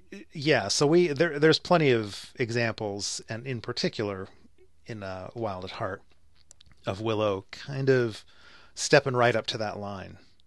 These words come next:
um, where, uh, that line that she will be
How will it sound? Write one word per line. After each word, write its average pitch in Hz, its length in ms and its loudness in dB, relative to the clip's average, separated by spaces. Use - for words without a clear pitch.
um, 95 420 -10
where, 104 240 -6
uh, 104 80 -10
that 107 200 -4
line 120 260 -2
that 113 100 -8
she - 200 -2
will 131 260 -4
be 143 300 -4